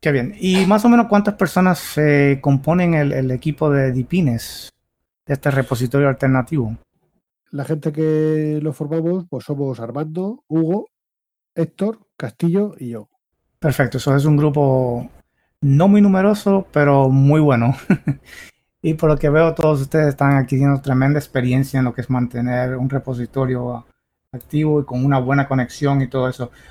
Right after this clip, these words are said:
Speaker 1: Así que nos alegra que estén haciendo ese trabajo. Quería darle las gracias a todos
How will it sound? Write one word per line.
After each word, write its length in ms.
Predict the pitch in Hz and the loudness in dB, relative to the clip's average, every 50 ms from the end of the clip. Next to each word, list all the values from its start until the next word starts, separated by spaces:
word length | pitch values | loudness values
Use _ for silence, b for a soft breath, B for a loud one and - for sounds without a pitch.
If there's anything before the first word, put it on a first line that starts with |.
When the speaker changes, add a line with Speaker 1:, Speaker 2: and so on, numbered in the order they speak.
| B B | B B
Speaker 1:
Así 180 | 147 139 143 | -6 -6 -6
que 100 | 151 - | -4 -2
nos 200 | 165 160 143 - | -2 -2 0 0
alegra 1040 | 147 143 143 151 165 170 165 170 170 170 165 165 165 165 160 160 156 160 - - 143 - | 0 2 2 2 2 2 2 2 2 2 2 2 2 2 2 0 -2 -2 -4 -8 -8 -8
que 80 | 143 | -8
estén 240 | 135 - - 156 156 | -6 -4 -2 0 0
haciendo 240 | 160 143 - 160 160 | 0 0 0 0 -2
ese 160 | 143 - 156 | 0 -2 -2
trabajo. 480 | - 135 131 127 131 139 143 139 147 135 | 0 2 2 4 4 4 4 2 0 0
Quería 300 | - 131 127 131 131 131 | -2 -2 0 2 2 4
darle 340 | 135 135 139 139 139 139 | 4 4 2 2 2 2
las 220 | 131 127 123 120 - | 2 2 0 0 0
gracias 400 | 135 139 147 156 - - 135 127 | 2 2 2 2 2 -2 -2 -2
a 80 | 123 | -2
todos 500 | - - 143 139 139 139 139 143 - - | -2 0 2 4 4 4 2 0 -2 -8